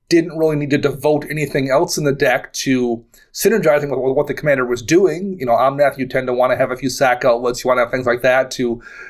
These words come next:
take best advantage of those tokens. I, I was get freeing up slots in that regard as well. Um, the, the deck just played much more the way I personally wanted to play it under Mina and Den than it did under Omnath.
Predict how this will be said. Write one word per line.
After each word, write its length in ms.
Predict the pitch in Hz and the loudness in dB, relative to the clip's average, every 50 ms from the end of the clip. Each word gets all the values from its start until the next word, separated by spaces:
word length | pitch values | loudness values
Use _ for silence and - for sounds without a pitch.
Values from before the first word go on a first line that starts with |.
| - _ _ | -20 _ _
take 340 | - 147 147 - 127 123 - - | -2 -2 -2 -2 -6 -12 -4 0
best 200 | 151 143 - - | 0 0 0 -2
advantage 380 | 131 117 139 131 131 131 127 135 | -4 -2 -2 0 0 0 -2 -2
of 80 | 107 | 0
those 180 | 120 113 107 - | 0 0 -2 0
tokens. 520 | - 151 175 175 - 135 123 147 151 - - - - - - - _ _ _ _ _ - - 165 - - - - | 2 0 2 2 0 -2 -4 -4 -6 -10 -14 -18 -20 -20 -20 -20 _ _ _ _ _ -6 -6 -6 -4 -2 -2 2
I, 80 | 139 160 - | 2 2 2
I 60 | 156 165 | 2 2
was 200 | 151 147 143 - | 2 2 0 2
get 240 | 110 170 180 - | 2 0 0 0
freeing 340 | - - - 185 165 156 156 | 0 2 2 2 4 4 2
up 100 | 156 143 | 0 0
slots 400 | - - 151 147 139 143 - - | 0 2 2 4 4 2 0 -2
in 60 | 135 | 0
that 160 | 135 131 135 - | 2 2 2 2
regard 320 | 135 131 139 135 131 123 | 0 2 2 2 2 2
as 100 | - - | 0 2
well. 500 | 123 147 180 185 151 143 147 156 - - _ _ - - - _ _ | 4 4 6 6 6 6 4 2 -4 -12 _ _ -20 -20 -20 _ _
Um, 300 | - 135 131 127 127 127 - _ _ _ | 2 2 2 2 -2 -8 -18 _ _ _
the, 120 | 151 160 | -4 -2
the 180 | 143 131 - - | 0 2 0 0
deck 380 | - - 170 285 349 - - | 2 2 2 2 2 0 -2
just 260 | - 170 165 - - - | -2 0 0 0 -4 -2
played 300 | - - 175 170 160 151 | 0 2 2 2 2 2
much 240 | 151 151 - - | 2 0 0 0
more 180 | 143 143 160 147 | 0 2 2 4
the 80 | 139 143 | 4 4
way 180 | 135 147 143 139 - | 4 4 2 2 0
I 260 | 143 147 160 190 190 190 190 | 0 2 4 4 2 2 -2
personally 600 | - - - 214 220 220 - - 185 160 147 139 | -6 0 0 2 2 2 0 0 0 2 2 2
wanted 340 | 135 135 139 143 143 135 139 | 4 4 2 2 2 -2 -6
to 80 | - | -8
play 340 | 113 - - 202 208 170 135 | -10 -2 2 2 4 4 4
it 220 | 123 127 127 - - _ _ _ _ _ _ _ _ _ _ _ | 2 0 -2 -6 -12 _ _ _ _ _ _ _ _ _ _ _
under 240 | 156 160 170 160 156 | 0 0 2 2 0
Mina 200 | 156 160 156 147 | 0 0 2 2
and 140 | 135 127 123 127 | 0 0 2 2
Den 280 | 160 175 165 151 147 | 4 4 4 4 2
than 220 | 139 120 131 127 131 | 0 0 0 0 0
it 100 | 127 127 | 2 2
did 120 | 147 135 | 2 4
under 200 | 127 127 127 117 | 4 2 2 2
Omnath. 600 | 113 113 120 135 135 110 - - - - - - | 4 4 4 2 2 0 -2 -4 -6 -8 -12 -16